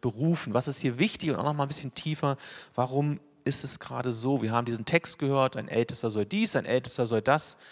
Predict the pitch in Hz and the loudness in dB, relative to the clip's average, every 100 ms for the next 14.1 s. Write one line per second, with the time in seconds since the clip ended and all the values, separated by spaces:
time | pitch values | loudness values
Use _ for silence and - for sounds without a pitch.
0 | - - - 127 - - 123 131 123 - | -20 -14 -6 -6 -6 -8 -10 -8 -10 -8
1 | 139 - 123 - 113 - - - 92 120 | -8 -6 -6 -4 -8 -8 -18 -8 -2 0
2 | 123 98 85 - - 98 107 107 107 - | 0 0 -2 -2 -6 -6 -4 -2 -2 -8
3 | - 104 113 - - - 101 113 - 107 | -14 -8 -8 -8 -8 -6 -6 -6 -8 -2
4 | 104 117 151 170 208 - - - - 120 | 0 2 2 2 2 -4 -18 -16 -10 -8
5 | - 147 175 170 156 156 156 156 156 - | -4 2 6 6 4 2 2 4 2 -2
6 | - - 131 - 120 135 147 143 - - | -18 -4 -4 -4 0 4 4 2 -2 -16
7 | _ - 135 - 170 247 - 151 131 165 | _ -6 -4 2 2 2 -2 4 4 4
8 | 254 262 - _ _ - 135 196 190 165 | 2 -2 -16 _ _ -2 0 0 0 -2
9 | - 147 - 127 - 202 - 160 147 143 | -2 -6 -6 -10 -4 -4 -4 -6 -6 -4
10 | 131 120 - - - - - - - - | -4 -6 -8 -10 -10 -10 -10 -12 -12 -14
11 | - _ _ _ - - _ - 117 135 | -20 _ _ _ -20 -20 _ -4 -2 0
12 | - 123 - - - - _ _ _ - | 0 -2 -4 -12 -14 -20 _ _ _ -20
13 | - _ _ _ 117 160 - 151 - 156 | -20 _ _ _ 0 0 2 -2 0 -2